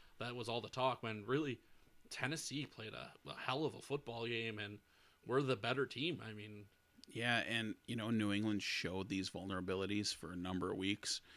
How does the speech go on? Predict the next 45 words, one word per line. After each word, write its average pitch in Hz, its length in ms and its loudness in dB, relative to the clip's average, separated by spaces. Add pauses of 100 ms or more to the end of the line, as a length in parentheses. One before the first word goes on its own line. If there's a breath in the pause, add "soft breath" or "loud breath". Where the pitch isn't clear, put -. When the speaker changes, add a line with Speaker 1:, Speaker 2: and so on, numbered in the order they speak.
(280 loud breath)
Speaker 2:
Um, 90 420 -2 (580 loud breath)
I 90 80 4
know 98 220 4
that - 220 -2
this - 340 4 (240)
probably 98 460 2
sickens 98 440 2
you 87 80 0
to - 80 -2
think 117 240 0
about 87 400 0 (120)
because 98 340 -4
if 87 160 -6
Buffalo 92 380 2
gets 90 260 0
that 87 260 -2
win 95 460 2 (540 loud breath)
at, 87 260 2 (160)
uh, 85 220 -2 (180)
New 101 220 0
England 92 340 2
the 90 60 2
week 95 200 2
Speaker 1:
<laughs> - 40 -10
Speaker 2:
prior, 104 460 6
then 95 200 2
Miami 95 420 4
goes 101 220 2
and 98 100 0
beats 110 320 -2
them. 104 440 2 (580 loud breath)
Uh, 85 340 0 (240)
you 101 140 -2
know, 95 260 2
it, 92 120 -8 (460)
you 113 120 4
know 107 160 6
Buffalo 101 280 4
plays 101 200 0
a 82 60 -6
different 101 300 2
game 101 160 4
against 95 300 2
the 92 60 -6
Jets. 135 500 6